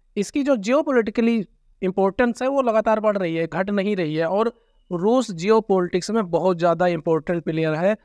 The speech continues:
अभी हाल ही में रूस ने जो नॉर्थ साउथ इंटरनेशनल ट्रांजैक्शन कॉरिडोर है उसके जरिए इंडिया में कोयला भेजा है, मतलब उस रूट को यूज़ किया है। ये, ये एक बहुत मैग्निफिसेंट स्टेप है।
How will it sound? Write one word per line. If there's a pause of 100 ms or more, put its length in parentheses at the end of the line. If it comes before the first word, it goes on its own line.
(100)
अभी
हाल
ही
में
रूस
ने (260)
जो
नॉर्थ
साउथ
इंटरनेशनल
ट्रांजैक्शन
कॉरिडोर
है (260)
उसके
जरिए
इंडिया
में
कोयला
भेजा
है, (200)
मतलब
उस
रूट
को (220)
यूज़
किया
है। (320)
ये,
ये
एक (140)
बहुत (440)
मैग्निफिसेंट
स्टेप
है।